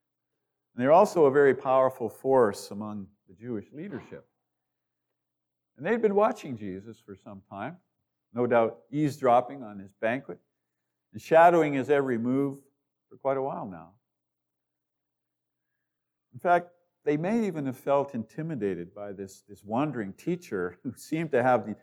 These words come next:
entire scriptures at his fingertips, who taught with such authority and performed such wonderful miracles, but who also had this disturbing habit of stooping to the level of these unlearned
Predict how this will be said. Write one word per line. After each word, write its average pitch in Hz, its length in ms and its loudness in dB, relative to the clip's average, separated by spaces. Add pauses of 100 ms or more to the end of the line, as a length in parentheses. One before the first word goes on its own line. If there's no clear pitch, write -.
(140)
entire 151 380 2
scriptures 160 560 -4
at 104 140 -6
his 101 120 -14
fingertips, 151 840 -4 (500)
who 107 80 -12
taught 151 300 6
with 143 100 -2
such - 220 -8
authority 147 680 0
and 92 220 -14
performed 143 580 -6
such - 360 -16
wonderful 113 340 -16
miracles, 139 640 -10 (1700)
but 127 120 2
who 135 120 0
also 170 300 -2
had 170 180 -2
this 139 200 -4
disturbing 156 640 0
habit 131 360 0
of 104 80 -4
stooping 165 520 -4
to 127 100 -4
the 117 120 0
level 143 360 4
of 101 120 -2
these 107 200 -4
unlearned 147 540 -8